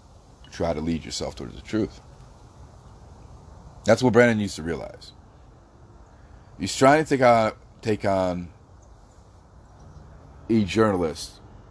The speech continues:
and he's acting like, "I could do better." You're not a journalist. You don't understand the business. You don't understand the ins and outs. You may think you understand it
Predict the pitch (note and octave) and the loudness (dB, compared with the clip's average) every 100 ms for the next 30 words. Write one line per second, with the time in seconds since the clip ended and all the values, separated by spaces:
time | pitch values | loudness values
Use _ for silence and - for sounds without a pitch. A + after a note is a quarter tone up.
0 | - - G2 G2 G#2 G#2+ - G2+ G2 F#2 | -20 -10 -6 0 4 4 2 -6 -4 -6
1 | - - - - - - - - - - | -8 -20 -20 -20 -20 -20 -20 -20 -20 -20
2 | - - - - F#2 F#2+ G2 D#2+ F2+ E2 | -20 -20 -20 -2 0 0 -4 -4 -4 -2
3 | D#2+ B1 - - - - - - - - | -4 -6 -14 -20 -20 -20 -20 -20 -20 -20
4 | - - - - F2 G2+ A2 G#2 F2 F2 | -20 -20 -20 -16 -4 2 6 6 2 -6
5 | D2+ G#1 - - F2 G2 A2+ A2+ A2 A2 | -8 -12 -16 -14 -4 0 2 0 -4 -6
6 | G2 F#2 E2+ D#2+ D#2 - F2 F#2+ F#2+ F#2 | -6 -6 -8 -10 -12 -10 -8 -6 -8 -8
7 | F#2+ F2 E2+ F2+ D#2 D#2 A#1+ G1+ - - | -6 -6 -4 -6 -6 -8 -10 -14 -20 -20
8 | - - A2+ A#2+ A2 - D#3+ C3 - G2+ | -20 -2 2 4 2 0 0 0 -6 -2
9 | G2 E2+ D#2 - D2 D2 | 0 0 -4 -10 -10 -8